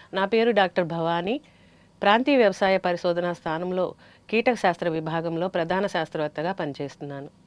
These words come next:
ఈరోజు మనం ఎదిగిన చెరుకు తోటల్లో ఆశించే పురుగుల యాజమాన్యం గురించి తెలుసుకుందాం. చెరుకు నాలుగు నెలల తర్వాత కణుపులు ఏర్పడి చెరుకు గెడలు ఏర్పడుతూ ఉంటాయి. ఈ ఎదిగిన చెరుకు తోటల్లో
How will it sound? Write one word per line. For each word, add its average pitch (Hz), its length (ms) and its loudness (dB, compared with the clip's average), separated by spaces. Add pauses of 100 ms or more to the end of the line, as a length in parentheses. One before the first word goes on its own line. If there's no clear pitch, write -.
ఈరోజు 240 380 6
మనం 190 340 4
ఎదిగిన 262 420 4
చెరుకు 208 200 2
తోటల్లో 185 440 2
ఆశించే 170 440 0
పురుగుల 196 380 2
యాజమాన్యం 160 640 0
గురించి 165 240 -4
తెలుసుకుందాం. 139 600 -8 (500)
చెరుకు 269 380 4 (160)
నాలుగు 214 340 6
నెలల 247 340 6
తర్వాత 185 500 4
కణుపులు 220 600 4
ఏర్పడి 185 540 2 (160)
చెరుకు 190 200 0
గెడలు 185 320 2
ఏర్పడుతూ 185 560 0
ఉంటాయి. 147 420 -4 (340)
ఈ 220 60 0
ఎదిగిన 226 420 6 (120)
చెరుకు 220 180 2
తోటల్లో 185 680 2